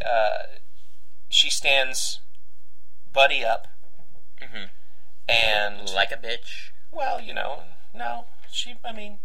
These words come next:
Speaker 1: she
Speaker 2: Eh,
Speaker 1: didn't
Speaker 2: whatever.
Speaker 1: want to, but she got convinced that she needed to do something else. So he goes home. They're still there.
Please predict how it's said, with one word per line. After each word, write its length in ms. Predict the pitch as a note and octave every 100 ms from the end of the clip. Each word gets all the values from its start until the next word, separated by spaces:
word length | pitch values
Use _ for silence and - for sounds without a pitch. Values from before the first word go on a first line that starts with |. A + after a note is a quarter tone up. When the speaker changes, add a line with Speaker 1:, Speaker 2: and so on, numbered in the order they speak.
| -
Speaker 1:
she 140 | -
Speaker 2:
Eh, 40 | C3
Speaker 1:
didn't 180 | B2
Speaker 2:
whatever. 180 | A#2 C#3
Speaker 1:
want 120 | F#3+
to, 280 | - A#2+ C#3+ - -
but 180 | E3+ -
she 220 | - F#3
got 280 | F#3+ G3+ -
convinced 440 | F#3+ G3 G#3+ -
that 140 | G#3+
she 160 | - G#3+
needed 260 | G#3+ G#3+ G#3+
to 80 |
do 140 | A3 A3
something 320 | A3 G#3+ A#3
else. 300 | A#3 - - - - - - - - -
So 400 | E3 D3+ C#3+ C#3+
he 120 | D#3+
goes 220 | D#3 C3+ B2
home. 500 | G3 G3+ F#3+ F3 D3+
They're 140 | C3
still 300 | - - B2
there. 680 | C#3+ D3+ D3+ C#3+ C3+ B2+